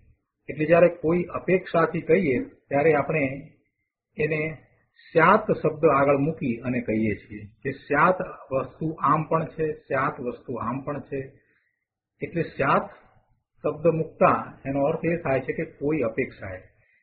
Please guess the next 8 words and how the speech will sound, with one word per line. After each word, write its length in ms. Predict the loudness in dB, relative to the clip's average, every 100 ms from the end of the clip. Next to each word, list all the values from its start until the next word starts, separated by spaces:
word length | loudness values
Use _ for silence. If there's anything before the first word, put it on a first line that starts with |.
| _ -6
એટલે 140 | -2
જ્યારે 280 | 4 4 2
કથનમાં 720 | -2 -8 -2 0 2 2 2
કહેવામાં 520 | 4 4 4 4 2 2
આવે 260 | 0 0 0
ત્યારે 360 | 0 2 2 0 -4 -14 _ _ _ _
એને 140 | -4 -2
આપણે 300 | 0 0